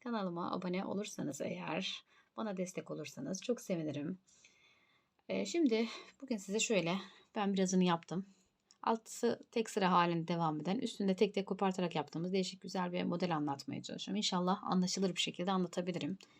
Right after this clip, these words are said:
diyerek hemen başlayalım. Arkadaşlar şimdi burada tığımızı sabitledikten hemen sonra,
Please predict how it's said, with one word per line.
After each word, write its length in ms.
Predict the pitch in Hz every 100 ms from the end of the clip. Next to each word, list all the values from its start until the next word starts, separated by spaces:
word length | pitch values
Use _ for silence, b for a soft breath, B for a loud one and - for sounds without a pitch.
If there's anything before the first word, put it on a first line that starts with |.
| B B _ 247
diyerek 460 | 254 185 165 - -
hemen 400 | 277 190 208 - _ _ _ _ _ _ _ _ -
başlayalım. 520 | 202 - 165 147 - - _ _ _ _ _ _ _ _ b b b b b b b b b _ _ - -
Arkadaşlar 580 | 254 226 208 190 202 202
şimdi 240 | 262 226
burada 160 | 208 202
tığımızı 600 | 254 233 185 175 196 220 b b b _ _ _ - b b _
sabitledikten 840 | - 269 233 226 202 190 - 151
hemen 340 | 160 240 208 175
sonra, 580 | 175 220 196 156 156